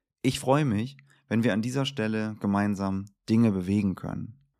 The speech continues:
Und wenn du jemanden kennst, für den oder die diese Angebote wertvoll sein könnten, dann leite meinen Kontakt, diese Folge oder den Link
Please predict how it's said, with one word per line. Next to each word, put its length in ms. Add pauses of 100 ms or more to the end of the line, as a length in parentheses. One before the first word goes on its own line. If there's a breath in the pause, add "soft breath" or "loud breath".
(320)
Und 160
wenn 140
du 60
jemanden 420
kennst, 400
für 120
den 300
oder 180
die 360
diese 240
Angebote 520
wertvoll 400
sein 240
könnten, 440 (300 loud breath)
dann 120
leite 280
meinen 220
Kontakt, 640
diese 180
Folge 520 (180)
oder 220
den 120
Link 400